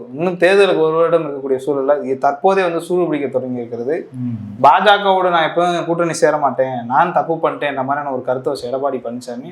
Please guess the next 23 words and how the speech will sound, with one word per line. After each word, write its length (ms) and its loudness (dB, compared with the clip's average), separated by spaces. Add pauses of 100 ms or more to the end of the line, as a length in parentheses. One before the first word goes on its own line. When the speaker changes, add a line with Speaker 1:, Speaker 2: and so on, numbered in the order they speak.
Speaker 1:
அண்மையில 300 -2
வந்து 580 -4 (320)
பாஜகவோட 600 4
இருக்க 180 -2
கூட்டணி 300 -4
உறுதி 260 -2
செஞ்சுட்டாங்க. 640 -6
இதனை 200 0
ஒட்டி 160 -2
வந்து 460 0 (280)
எம் 160 0
எல் 140 6
ஏக்களுக்கு 500 2
விருந்து, 560 0
மாவட்ட 300 6
செயலாளர் 400 -2
கூட்டம் 320 -2
போன்ற 180 -2
பல்வேறு 400 0
கூட்டங்களை 400 -4
எடப்பாடி 340 -2
பழனிசாமி 400 -10
நடத்திக்கிருந்தாரு. 640 -10